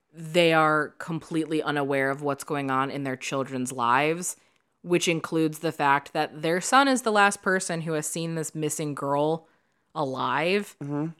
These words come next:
Speaker 1: And he also has a wound that has not stopped bleeding. And
Speaker 2: Mm-hmm.
Speaker 1: at no point do either of the parents go, "Hey, what's going on with your <laughs> face?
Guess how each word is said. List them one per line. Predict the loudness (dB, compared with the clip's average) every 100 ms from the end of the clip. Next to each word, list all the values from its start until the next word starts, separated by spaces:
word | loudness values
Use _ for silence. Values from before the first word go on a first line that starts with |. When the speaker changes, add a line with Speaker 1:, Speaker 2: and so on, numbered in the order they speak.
| _ -4
Speaker 1:
And | -2 0
he | -2
also | 2 2 2 2 2
has | 2 2 2
a |
wound | 2 2 2 0 -2 0
that | 4 6
has | 6 4 4
not | 10 10 10
stopped | 6 4 4 0
bleeding. | 0 2 0 -4 0
And | 2
Speaker 2:
Mm-hmm. | 4 2 2
Speaker 1:
at |
no | 2 2
point | 0 -2 -2 -4 -10 _ _ _ _ _ _ -12 -6
do | 0 4
either | 4 4 2 0
of | -2
the | -10
parents | -6 -4 -2 -4 -8 -12 -12 -12 -14 _ _ _ -6
go, | -2 -2 -2 -10
"Hey, | 2 4 6
what's | 4 2 2
going | 4
on | 6
with | 4
your | 2
<laughs> | -2 2 6 6 4
face? | 2 2 -6 -10